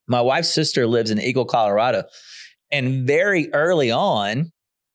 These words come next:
um, she lost her smell, and, and, and her husband, who is a doctor,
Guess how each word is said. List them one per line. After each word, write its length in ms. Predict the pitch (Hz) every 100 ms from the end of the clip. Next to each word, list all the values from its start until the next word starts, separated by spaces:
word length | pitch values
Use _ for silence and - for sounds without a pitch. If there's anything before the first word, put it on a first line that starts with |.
| _ _ 131
um, 340 | 120 110 104 - _ _ _ _ _ _ _ _ _ -
she 440 | - 147 147 151
lost 300 | 165 202 -
her 80 | 185
smell, 840 | - - - _ 220 202 90 - _ _ _ _ _ _ _ _ _ -
and, 280 | 170 160 - 151 -
and, 580 | 170 170 160 160 143 - _ _
and 300 | 160 160 160
her 180 | 143 147
husband, 420 | - 220 254 139
who 100 | 147
is 100 | 147
a 60 | 131
doctor, 520 | 107 139 - - 117